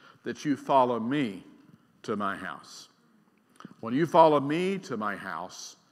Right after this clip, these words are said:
I know where I'm going. Hopefully. I know where my destination is. And when you follow me to my house, guess what? You don't have to rely on your G P S. You're relying on me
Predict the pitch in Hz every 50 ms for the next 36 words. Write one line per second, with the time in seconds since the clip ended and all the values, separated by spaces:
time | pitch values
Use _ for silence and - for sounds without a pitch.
0 | _ - 110 117 117 113 123 131 135 123 117 123 120 117 113 113 107 104 120 110
1 | 92 80 - - - _ _ _ _ _ _ _ _ _ _ _ _ _ _ _
2 | _ - - _ _ _ _ _ _ - - 160 147 147 - - 85 - - -
3 | - - _ _ _ - - _ _ - _ - - - - - _ - 120 120
4 | 120 123 139 151 131 135 139 135 123 131 127 123 113 135 135 135 - - - 135
5 | 123 131 143 139 135 - - 95 110 - - 117 110 98 87 - - - - -
6 | - - _ _ _ _ _ _ _ - - - - - 127 120 120 120 117 120
7 | 139 170 185 165 - 175 175 165 151 139 123 131 151 165 175 170 - - 135 113
8 | 120 131 143 147 143 147 147 156 170 180 180 - - - - - - 127 117 127
9 | 127 - - - 147 127 95 82 - - - - - - - - _ _ - 110
10 | 127 143 175 170 156 143 170 165 160 160 - - 143 151 143 135 135 143 151 143
11 | 117 107 107 107 110 110 - 135 127 123 120 113 110 110 104 104 - - - _
12 | _ - 110 123 131 120 98 101 123 123 120 - 127 120 120 120 110 95 - -
13 | - - - - - _ _ _ _ _ _ _ _ _ _ _ _ _ _ _
14 | _ _ - 104 117 143 156 151 143 143 139 131 135 135 139 135 135 135 135 127
15 | 123 110 113 117 113 110 120 147 170 156 127 117 123 120